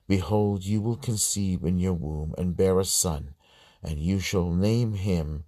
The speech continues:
Jesus, for he, he will be great and will be called the Son of the Most High,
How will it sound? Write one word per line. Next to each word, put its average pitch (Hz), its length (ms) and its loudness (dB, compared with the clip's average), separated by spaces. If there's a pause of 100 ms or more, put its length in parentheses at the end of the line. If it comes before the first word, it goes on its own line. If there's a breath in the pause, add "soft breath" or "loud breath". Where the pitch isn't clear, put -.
(140)
Jesus, - 640 -2 (260 soft breath)
for 76 200 -4
he, 92 340 -2 (260)
he 131 320 2
will 101 180 0
be 90 300 -2 (120)
great 85 500 0 (160)
and 76 140 -8
will 78 100 -2
be 87 140 -2
called 95 340 0
the 85 80 -4
Son 107 480 0
of - 140 -8
the 90 80 0
Most 85 340 -2
High, 76 460 -4